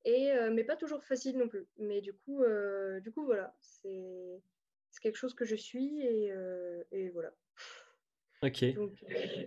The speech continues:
Speaker 1: si t'as des questions, euh, après pour, euh, orienter un
Speaker 2: Ah, j'ai
Speaker 1: peu,
Speaker 2: plein de
Speaker 1: euh,
Speaker 2: questions, là.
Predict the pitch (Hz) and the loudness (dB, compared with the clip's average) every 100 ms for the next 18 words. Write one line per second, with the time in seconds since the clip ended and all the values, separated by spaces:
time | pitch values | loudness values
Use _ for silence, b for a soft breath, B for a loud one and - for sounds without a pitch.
0 | - - 233 220 208 208 214 214 - - | -10 -8 -6 0 0 0 0 -2 0 2
1 | 233 233 214 196 196 190 - 220 220 226 | 4 4 4 2 0 -4 -2 -2 -2 -2
2 | 202 196 190 190 208 214 214 - 220 214 | -4 -4 -4 -2 0 0 0 0 0 0
3 | - 226 226 220 143 123 - 120 - 110 | 2 4 4 4 4 4 4 2 0 -4